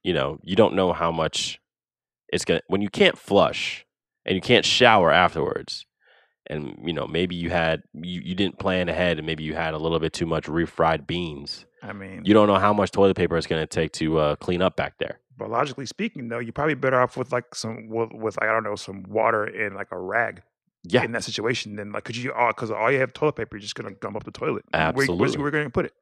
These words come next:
Speaker 1: Absolutely. And this is why I told people at the start of quarantine, save that thirty dollars that you're buying on all that toilet paper.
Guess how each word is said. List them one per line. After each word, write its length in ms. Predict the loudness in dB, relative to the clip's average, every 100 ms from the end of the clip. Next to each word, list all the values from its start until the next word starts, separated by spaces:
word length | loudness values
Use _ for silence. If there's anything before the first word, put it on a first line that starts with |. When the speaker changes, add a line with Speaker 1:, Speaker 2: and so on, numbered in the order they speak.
| _
Speaker 1:
Absolutely. 560 | -2 -2 0 0 0 -2
And 120 | -4
this 120 | -4
is 120 | 0
why 200 | 4 6 4
I 40 |
told 280 | 4 0 0
people 320 | -2 0 0
at 80 | 0
the 60 |
start 200 | 2 2
of 60 | 2
quarantine, 480 | 2 2 2 -2 -6 -10 -20
save 360 | -14 2 4 6
that 200 | 4 4
thirty 240 | 4 4
dollars 380 | 4 2 2 2
that 120 | 0 0
you're 100 | 0
buying 420 | 2 4 2 0
on 480 | 0 2 0 -4 -6 2
all 120 | 4
that 140 | 4
toilet 240 | 4 4 4
paper. 340 | 2 0 -2